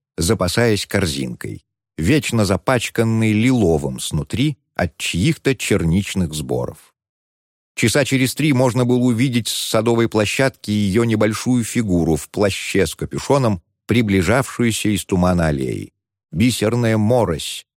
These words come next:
на зеленовато-бурой шерсти плаща образовывало вокруг нее подобие дымчатого ореола. Вот, выйдя из-под капающей и шуршащей сени парка,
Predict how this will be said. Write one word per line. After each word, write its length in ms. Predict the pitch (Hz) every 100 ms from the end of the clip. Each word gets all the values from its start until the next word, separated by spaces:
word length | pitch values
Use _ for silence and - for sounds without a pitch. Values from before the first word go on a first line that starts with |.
| -
на 140 | 87 92
зеленовато-бурой 1080 | 101 104 101 110 107 95 87 117 104 98
шерсти 560 | - - 104 - - 80
плаща 600 | - 80 - - 147 131 _ _
образовывало 880 | 82 85 95 82 127 151 147 135 131
вокруг 360 | 123 143 127 120
нее 280 | 117 120
подобие 640 | 113 87 85 127 120 117 107
дымчатого 880 | 80 78 139 123 - 113 110 98 95
ореола. 760 | - 92 82 71 62 52 50 _ _ _ _ _ _ -
Вот, 520 | 64 151 - - - _ _ _ -
выйдя 600 | 78 156 151 123 127 123
из-под 540 | 123 113 - 101 95
капающей 840 | - 113 113 - 95 82 - 87 82
и 260 | 107 104
шуршащей 840 | - 101 87 - 101 92 - 80
сени 320 | - - 85 76
парка, 520 | 120 147 - 117